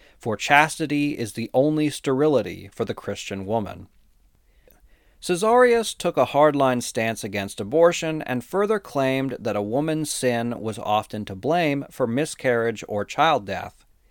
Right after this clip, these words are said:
But he did concede that women were not always to blame for stillbirths or miscarriages, since vipers could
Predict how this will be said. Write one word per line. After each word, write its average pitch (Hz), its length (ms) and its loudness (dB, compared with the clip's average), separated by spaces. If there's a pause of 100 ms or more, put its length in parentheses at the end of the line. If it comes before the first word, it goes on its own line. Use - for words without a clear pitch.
(280)
But 170 140 6
he 196 100 -2
did 240 300 -2
concede 127 720 -2
that 113 180 -6
women 185 380 0
were 135 120 2
not 123 320 4
always 113 440 0
to 107 100 -8
blame 101 420 -4
for 101 140 -6
stillbirths 123 840 2
or 104 120 -4
miscarriages, 135 1040 0 (220)
since 120 320 -2
vipers 135 640 2
could 110 200 -2